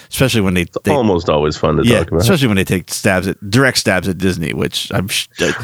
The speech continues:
Speaker 2: Right.
Speaker 1: yeah, there always <laughs> is in one of these. And the one that is gonna probably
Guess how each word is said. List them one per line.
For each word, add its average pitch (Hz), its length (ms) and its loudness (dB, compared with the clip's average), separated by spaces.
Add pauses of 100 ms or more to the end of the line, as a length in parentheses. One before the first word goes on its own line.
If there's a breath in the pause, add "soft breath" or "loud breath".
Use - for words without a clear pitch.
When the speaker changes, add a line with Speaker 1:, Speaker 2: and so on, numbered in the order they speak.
Speaker 2:
Right. 78 300 2
Speaker 1:
yeah, 82 160 -2
there 95 160 0
always - 440 2
<laughs> - 0 -
is - 180 2
in 165 80 4
one - 220 0
of 165 120 -2
these. - 480 -4 (540 loud breath)
And 147 680 4
the 143 80 4
one 202 460 4
that 196 160 4
is 165 100 2
gonna 160 240 2
probably 139 1080 4